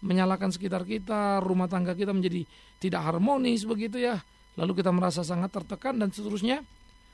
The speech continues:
Karena ternyata persoalan inti ada pada diri kita, pada ketidakjujuran kita. Bukankah kejujuran akan sangat berharga? Bukan saja di kantor di mana kita kerja, dalam rumah tangga,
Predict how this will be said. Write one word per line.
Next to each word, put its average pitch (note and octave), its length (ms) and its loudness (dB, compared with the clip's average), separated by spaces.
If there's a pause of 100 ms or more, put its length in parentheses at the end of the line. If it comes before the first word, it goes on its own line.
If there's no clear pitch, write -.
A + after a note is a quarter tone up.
Karena F3 220 2
ternyata F#3 420 4
persoalan A3 460 6
inti A3 260 4
ada A3 160 4
pada G3+ 160 4
diri G3+ 240 4
kita, B3+ 300 -2 (500)
pada D#3+ 160 4
ketidakjujuran G3 720 4
kita. E4 240 -4 (480)
Bukankah D#4+ 540 0
kejujuran A#3 420 2
akan G#3+ 160 6
sangat G3+ 240 4
berharga? F3+ 480 4 (320)
Bukan E3 240 4
saja E3 240 4
di E3 80 0
kantor F3 400 0
di F#3 80 2
mana F3+ 160 4
kita F3+ 240 0
kerja, G#3 240 -2 (400)
dalam E3+ 320 6
rumah F3+ 300 6
tangga, B3 320 0